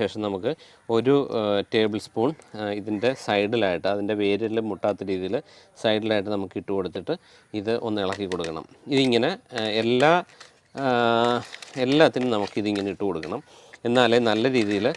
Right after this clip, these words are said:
കായ ഉണ്ടാകാനും നല്ല, ആ, രോഗപ്രതിരോധ ശേഷി ഉണ്ടാകാനൊക്കെ നല്ലത് ഇങ്ങനെ ചെയ്യുമ്പോഴാണ്. ഇപ്പോൾ നമ്മുടെ കയ്യിൽ ഇതിന് മുട്ടത്തോടുണ്ടെങ്കിൽ മുട്ടത്തോട് പിടിച്ച്, പൊടിച്ചിട്ട് കൊടുക്കാം. അല്ലെങ്കിൽ ഡോളോമേറ്റ് അതുണ്ടെങ്കിൽ അതിട്ട് കൊടുക്കാം. അങ്ങനെ ഏതാണെങ്കിലും നമ്മൾ ഈ കാൽസ്യം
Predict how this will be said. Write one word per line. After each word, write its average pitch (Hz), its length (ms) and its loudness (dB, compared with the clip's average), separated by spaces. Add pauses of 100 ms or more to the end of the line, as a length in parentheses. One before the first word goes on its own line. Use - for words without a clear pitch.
(360)
കായ 117 240 6
ഉണ്ടാകാനും 104 500 4 (120)
നല്ല, 110 220 0 (240)
ആ, - 20 0 (200)
രോഗപ്രതിരോധ 110 580 0
ശേഷി 117 300 -4
ഉണ്ടാകാനൊക്കെ 98 580 -2
നല്ലത് 98 300 0 (340)
ഇങ്ങനെ 120 300 2
ചെയ്യുമ്പോഴാണ്. 98 480 0 (160)
ഇപ്പോൾ 147 160 -2
നമ്മുടെ 143 240 2
കയ്യിൽ 143 200 4
ഇതിന് 131 200 2 (340)
മുട്ടത്തോടുണ്ടെങ്കിൽ 113 760 4
മുട്ടത്തോട് 110 440 0
പിടിച്ച്, 98 260 -8 (200)
പൊടിച്ചിട്ട് 104 400 -4
കൊടുക്കാം. 95 300 -2 (360)
അല്ലെങ്കിൽ 120 260 4
ഡോളോമേറ്റ് 117 500 6 (200)
അതുണ്ടെങ്കിൽ 104 420 2 (180)
അതിട്ട് 107 300 -2
കൊടുക്കാം. 101 280 -2 (340)
അങ്ങനെ 139 240 4
ഏതാണെങ്കിലും 117 460 6
നമ്മൾ 110 220 2
ഈ - 100 -16
കാൽസ്യം 107 380 0